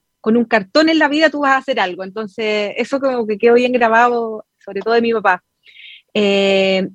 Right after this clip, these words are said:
y en la universidad, la verdad es que, eh, hay hartos profesores que uno recuerda por el apoyo que dieron. Eh, para mí el profesor Servando, por ejemplo, que fue mi profesor guía de la tesis, eh,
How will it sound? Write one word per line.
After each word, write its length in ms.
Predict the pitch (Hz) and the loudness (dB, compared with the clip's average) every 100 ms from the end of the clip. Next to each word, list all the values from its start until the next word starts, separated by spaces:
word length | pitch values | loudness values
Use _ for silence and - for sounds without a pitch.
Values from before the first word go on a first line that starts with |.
| - | -4
y 200 | 262 302 | 0 2
en 80 | 302 | 2
la 60 | |
universidad, 440 | 277 233 208 262 277 | 0 0 0 0 2
la 100 | 294 | 0
verdad 240 | 254 226 | -2 -4
es 80 | 240 | -6
que, 420 | - 269 285 302 - | -6 -2 -2 -2 -4
eh, 500 | 214 208 208 202 190 190 180 - _ | -6 -4 -4 -6 -6 -6 -6 -8 _
hay 180 | 202 220 | 2 2
hartos 180 | 220 269 | 4 2
profesores 420 | 247 220 269 269 | 2 2 2 2
que 100 | 254 | 2
uno 160 | 247 240 | 2 2
recuerda 500 | 226 233 247 240 233 | 2 4 4 4 2
por 120 | 226 | 2
el 100 | 208 | 2
apoyo 380 | 190 220 247 247 | 4 2 2 2
que 100 | 240 | 0
dieron. 420 | 240 247 247 247 | 0 0 0 -4
Eh, 180 | 220 - - | -8 -12 -8
para 200 | 208 214 | -2 2
mí 60 | |
el 100 | 233 | 2
profesor 340 | 208 190 190 240 | 0 -4 -4 -2
Servando, 540 | 233 202 214 240 240 | -2 0 2 2 0
por 100 | 233 | -2
ejemplo, 340 | 220 240 233 214 | -2 -4 -4 -4
que 80 | |
fue 140 | 196 220 | -4 -4
mi 120 | 220 | -4
profesor 520 | 202 196 - 233 220 | -6 -10 -2 0 0
guía 300 | 202 226 214 | 2 6 6
de 140 | 208 196 | 4 2
la 140 | 185 | 2
tesis, 440 | 214 269 - 247 - _ _ _ _ _ _ | 4 2 0 -10 -10 _ _ _ _ _ _
eh, 440 | 202 196 190 185 | -2 2 2 2